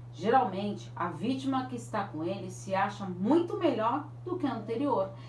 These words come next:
e acredita que o narcisista tem um grande valor para si.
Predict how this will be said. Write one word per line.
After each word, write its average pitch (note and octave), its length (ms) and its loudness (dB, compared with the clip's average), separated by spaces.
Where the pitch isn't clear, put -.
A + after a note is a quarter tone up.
e C#4 120 4
acredita C4+ 680 0
que - 140 -6
o E3 100 0
narcisista A3+ 1040 -2
tem A3+ 160 -6
um G3+ 180 -2
grande G3+ 460 -2
valor D#3+ 420 -2
para D#3+ 260 -4
si. - 300 -12